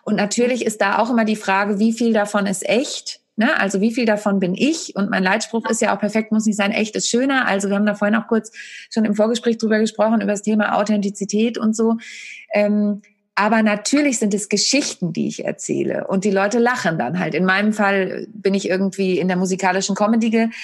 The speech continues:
gelandet. Aber ich bin ja ein totaler Fan von Geschichten zu erzählen. Und das ist ja das, was es dann auch besonders macht auf deiner C D.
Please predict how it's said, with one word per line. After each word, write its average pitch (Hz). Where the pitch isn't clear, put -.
gelandet. 247
Aber 214
ich 220
bin 240
ja 226
ein 220
totaler 208
Fan 262
von 170
Geschichten 170
zu -
erzählen. 175
Und 190
das 208
ist 262
ja 233
das, 220
was 240
es 233
dann 226
auch 233
besonders 262
macht -
auf 78
deiner 76
C -
D. 73